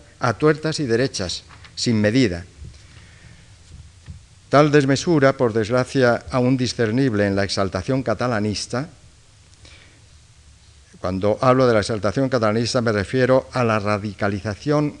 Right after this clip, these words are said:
extrema del catalanismo, lo que se llama en una termino-, en una terminología muy tal-, muy utilizada en, en los medios catalanes, la rauxa. La rauxa es la exaltación, que es el polo opuesto al señe.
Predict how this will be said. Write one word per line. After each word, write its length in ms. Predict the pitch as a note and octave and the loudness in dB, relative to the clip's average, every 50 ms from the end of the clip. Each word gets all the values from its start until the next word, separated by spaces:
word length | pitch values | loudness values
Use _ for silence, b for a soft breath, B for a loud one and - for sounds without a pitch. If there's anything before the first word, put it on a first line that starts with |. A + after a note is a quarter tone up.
| - - - | -16 -8 -6
extrema 520 | A#2+ G#2+ - - C3+ D3+ D3+ C#3 C3 A#2+ | -6 -6 -4 -2 0 0 2 2 0 0
del 300 | G#2+ A2 G2+ G2+ F#2+ F2+ - - | 0 -2 -2 -2 -4 -8 -8 -10
catalanismo, 600 | A#2+ A2 G2 G2 G2+ G#2 B2 C3+ A2+ G#2+ A2 G#2+ | -8 -6 -4 -4 -2 -2 -2 -2 -2 -2 -2 -2
lo 120 | G#2+ G#2 | -2 -2
que 120 | F#2 A2+ F#2+ | -2 -4 -6
se 140 | - A2 G#2 | -4 -4 -2
llama 440 | B2 C#3 D3 D3 D3 D3+ D3 D3 - b b b b b b b b b | 0 0 0 0 -2 -2 -4 -6 -10 b b b b b b b b b
en 200 | - B2 B2 B2 | -8 -6 -4 -2
una 160 | C3 C#3+ C#3 B2+ | 0 0 0 0
termino-, 560 | C3 B2 A2+ A#2+ A#2 G#2+ A2 G#2+ F#2+ F#2+ - - | 0 -2 -2 -2 -2 0 0 -2 -2 -4 -8 -8
en 420 | C3+ B2 A2+ A2+ - - - C3 | -8 -6 -6 -8 -10 -10 -10 -6
una 140 | B2+ C3 B2+ | -4 -4 -2
terminología 560 | A#2+ C3 A#2 A#2 A2+ A2 G#2 G2+ - C#3 A#2+ | -2 0 0 0 0 0 0 0 0 -2 0
muy 220 | G#2+ A#2 A#2 A2+ G2 | 0 0 -2 -4 -2
tal-, 200 | - G#2 F#2+ F2+ - | -2 -4 -4 -4 -4
muy 260 | B2+ A#2 A#2 A2 G#2 | -4 -4 -2 -2 -2
utilizada 760 | F#2 F2+ G#2+ F#2 F#2 - C3+ B2+ G#2 F#2+ F#2 F2 F2 F2+ F#2 | -4 -4 -6 -6 -4 -2 0 0 0 0 -2 -4 -4 -6 -8
en, 160 | F#2+ F#2 - - - - - - - - - | -8 -10 -10 -14 -18 -20 -20 -20 -20 -20 -20
en 300 | - - - D#2+ - - | -18 -16 -16 -16 -16 -16
los 400 | - - E2 - - - E3 E3 | -18 -18 -18 -18 -14 -14 -12 -12
medios 380 | - F2+ F#2 F#2+ F#2+ G2 G2 - | -8 -6 -6 -6 -6 -6 -8 -8
catalanes, 520 | - G#2 G2 G#2 G2+ F#2+ F#2+ G2 G#2+ - - B B B B B B B B B | -8 -6 -4 -2 -2 -2 -2 -4 -6 -8 -12 B B B B B B B B B
la 140 | G#2+ G2+ G2 | -2 -2 0
rauxa. 480 | G2+ B2+ C#3+ C3 - - - G2 E2+ F#2 - - - - - - B B B B B B B B B B B B B B B _ - - _ - | 0 0 -2 -2 -2 -4 -8 -8 -12 -14 -18 -20 -20 -20 -20 -20 B B B B B B B B B B B B B B B _ -20 -20 _ -6
La 100 | - G#2 | -4 -2
rauxa 380 | G2+ A2+ A#2+ A2 - C#3+ B2+ A#2 | 0 0 0 -2 -2 -2 -2 -2
es 120 | G2 - | -2 -2
la 120 | B2 G#2+ | -4 -4
exaltación, 640 | G#2 G2 - G#2+ F#2+ - G2+ F2+ - C#3 A#2 F2+ D#2+ E2 D#2+ - - - | -4 -4 -6 -6 -6 -6 -8 -4 -4 -4 -4 -4 -6 -10 -16 -20 -20 -10
que 140 | - B2+ A2+ | -4 -4 -2
es 160 | A2 G#2 - | -2 -4 -6
el 240 | - - F3 A#2 G2+ | -8 -8 -6 -6 -4
polo 280 | F#2 - B2+ B2+ B2+ A#2 | -2 0 2 2 2 0
opuesto 640 | A2 - - C3 A#2+ - - - C#3 C3 B2+ - - | 0 0 -2 -2 -4 -4 -4 -6 -6 -6 -6 -6 -6
al 180 | A#2 G#2 F#2+ | -6 -4 -4
señe. 380 | - - B2 A#2 G2+ F#2 F2+ | -4 -2 -2 -2 -2 -4 -6